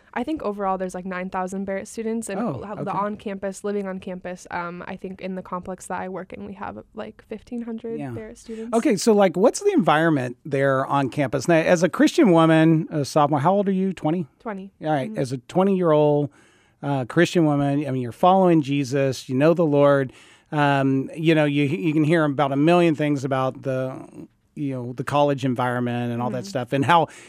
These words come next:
Speaker 2: you know, I don't know what the percentage really is, but you hear statistics like, you know, eighty percent of kids who are in high school that follow Jesus when they're in high school, you know, end up walking. And it's not like they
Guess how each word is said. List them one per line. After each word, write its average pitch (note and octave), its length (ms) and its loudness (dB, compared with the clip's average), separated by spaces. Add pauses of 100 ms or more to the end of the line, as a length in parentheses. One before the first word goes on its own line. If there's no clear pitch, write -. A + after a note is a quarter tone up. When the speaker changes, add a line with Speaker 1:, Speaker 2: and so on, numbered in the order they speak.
Speaker 2:
you D3 140 2
know, C3+ 220 0
I C3+ 100 2
don't D3+ 140 2
know C#3 80 0
what C3 100 -4
the B2+ 80 -8
percentage A#2+ 480 -8
really A#2 300 -2
is, A#2 120 -6
but C3 120 -4
you B2 80 -4
hear C3+ 120 0
statistics A#2+ 680 -10
like, A#2+ 240 -8
you B2+ 80 -8
know, A#2 80 -10
eighty C#3 200 -2
percent C3 280 -6
of A#2+ 80 -6
kids C3 280 -4
who C3 100 -4
are B2+ 40 -4
in B2 100 -2
high C3+ 200 -6
school B2 720 0 (320)
that B2+ 160 -6
follow C#3 240 4
Jesus C3 520 -4
when C3+ 120 -2
they're B2+ 160 -4
in A#2 80 -4
high B2 180 -6
school, B2 400 -4
you A#2 160 -6
know, A#2+ 120 -6
end B2 180 -4
up A#2+ 120 -6
walking. B2+ 440 -2
And F3 200 0
it's G#3 300 -4
not C4+ 180 4
like F#3+ 200 2
they C#3 320 2